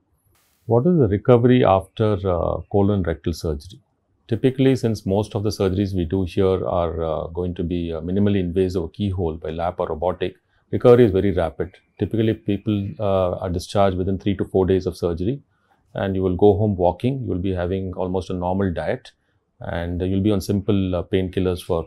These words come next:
pain. You won't be on any antibiotics. Your recovery at home will take another week or so, uh, but most people are able to even go back to work within about three to four weeks. If your doctor has told you that, uh, you require chemotherapy based on your report, then chemo can start about one,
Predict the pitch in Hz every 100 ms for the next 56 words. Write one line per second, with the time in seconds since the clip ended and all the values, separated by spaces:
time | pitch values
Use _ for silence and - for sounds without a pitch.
0 | - 87 123 127 95 92 101 90 95 90
1 | 90 85 85 90 80 78 - 131 - _
2 | _ _ _ _ _ _ - 113 107 110
3 | 123 123 127 - - 110 120 104 - 95
4 | 98 87 87 101 90 90 85 95 - 90
5 | - 120 139 _ _ - - 87 87 92
6 | 90 107 117 110 110 104 90 104 104 95
7 | 107 95 95 107 107 92 92 95 92 85
8 | 95 85 78 143 - 98 90 90 82 78
9 | 78 78 - - _ _ _ _ _ -
10 | 98 95 104 107 131 113 - 110 110 117
11 | 104 98 - 95 90 90 90 90 104 98
12 | - 98 104 107 95 107 87 95 92 98
13 | 85 82 120 143 123 95 104 101 104 101
14 | 87 - 90 90 87 85 85 87 90 95
15 | 90 95